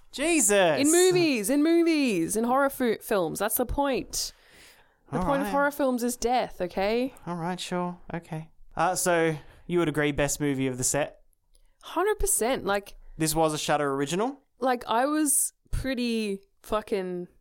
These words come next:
Speaker 2: tense the whole time. I got shocked a lot. I wouldn't say, like, I was scared, but I was like, "Fuck," and, like, then at the end, I s-, fucking screamed.
Speaker 1: Yeah.
Speaker 2: Not scream, but I was like, "Ah!"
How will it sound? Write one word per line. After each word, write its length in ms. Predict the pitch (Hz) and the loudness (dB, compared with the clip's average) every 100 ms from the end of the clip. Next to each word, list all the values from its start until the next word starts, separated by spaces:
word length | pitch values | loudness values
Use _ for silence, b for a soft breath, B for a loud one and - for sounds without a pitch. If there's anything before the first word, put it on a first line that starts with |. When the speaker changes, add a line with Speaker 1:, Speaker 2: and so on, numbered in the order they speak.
| _ - | _ -12
Speaker 2:
tense 540 | - 170 - - - _ | -6 -6 -6 -8 -8 _
the 100 | 180 | -6
whole 200 | 185 180 | -4 -4
time. 320 | 180 160 135 - _ _ | -4 -6 -6 -12 _ _
I 140 | - 202 | -4 0
got 220 | 220 - - - | 0 0 -4 -10
shocked 520 | - 190 - - - | -4 -4 -4 -12 -12
a 40 | 170 | -6
lot. 320 | 165 - - _ _ | -6 -6 -10 _ _
I 80 | - | 0
wouldn't 200 | 294 381 | 2 2
say, 280 | 370 359 277 | 2 2 2
like, 180 | 202 190 | 0 0
I 80 | 170 | -2
was 160 | 170 | -2
scared, 1000 | - - - - - 190 185 151 165 185 - b b b b b _ - | -4 -6 -6 -8 -6 -2 -2 -2 -2 -4 -10 b b b b b _ -6
but 180 | 196 180 | -2 0
I 80 | |
was 140 | 190 190 | 0 0
like, 180 | 180 - | -2 -6
"Fuck," 480 | - 208 160 - | -6 -4 -4 -6
and, 100 | 185 | -4
like, 420 | 170 156 - - _ _ _ _ - - | -2 -4 -6 -16 _ _ _ _ -8 -2
then 140 | 240 | 0
at 120 | 226 | 0
the 160 | 233 226 | 2 0
end, 180 | 247 196 | 0 -2
I 60 | |
s-, 160 | 180 - | -2 -2
fucking 260 | 226 214 190 | -2 -4 -2
screamed. 800 | - - 170 190 165 143 190 - _ - | -2 -2 -4 -4 -4 -6 -10 -14 _ -2
Speaker 1:
Yeah. 260 | 156 113 98 - | 0 0 -6 -4
Speaker 2:
Not 200 | 254 - | -2 0
scream, 500 | - - 208 190 180 | 0 0 0 0 0
but 100 | 185 | 0
I 40 | |
was 120 | 180 | 0
like, 120 | 208 233 | 2 4
"Ah!" 300 | 349 605 | 6 4